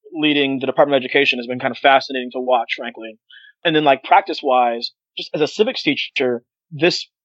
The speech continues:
current political moment, seeing so many things that, like, I teach my students every day and that I was taught in school being defied on a regular basis,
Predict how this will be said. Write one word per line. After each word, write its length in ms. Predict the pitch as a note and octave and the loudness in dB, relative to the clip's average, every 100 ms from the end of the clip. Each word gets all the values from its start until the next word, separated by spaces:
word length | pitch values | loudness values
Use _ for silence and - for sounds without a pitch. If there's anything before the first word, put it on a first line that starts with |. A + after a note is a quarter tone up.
| _ | _
current 300 | - G#3 A3 | 2 4 4
political 360 | - F3 E3+ D#3 C#3 | 2 4 4 4 2
moment, 360 | C#3+ C3 A#2+ - _ _ _ | 2 2 -2 -6 _ _ _
seeing 380 | - - F3+ E3+ | -8 0 0 0
so 220 | - F3+ | 2 2
many 260 | F#3+ F3+ - | 2 -2 2
things 360 | D3+ D3+ D3 | 2 2 2
that, 160 | C3+ C#3 | 2 4
like, 160 | C3 - - | 2 0 0
I 140 | C3 D3 | 2 2
teach 180 | F#3 D#3 | 0 -2
my 140 | C#3+ | -2
students 340 | C3+ D3+ C#3+ - | -2 -6 -6 -4
every 200 | C#3+ C3+ | -2 -2
day 420 | B2 B2+ C3 B2 - _ - | 2 4 4 0 -8 _ -2
and 80 | C#3 | -2
that 100 | - | 2
I 140 | B2 | 4
was 160 | C#3 C#3 | 4 2
taught 160 | C#3 | 0
in 80 | C3+ | 0
school 260 | - C#3+ C#3 | -6 -6 -2
being 180 | C3+ B2+ | -2 -2
defied 380 | B2 B2+ B2 C3+ | 0 4 4 4
on 100 | B2 | 0
a 20 | |
regular 260 | C3 B2+ | -2 -2
basis, 560 | A#2+ B2 C#3+ F3+ - - | -2 -2 -2 -6 -10 -14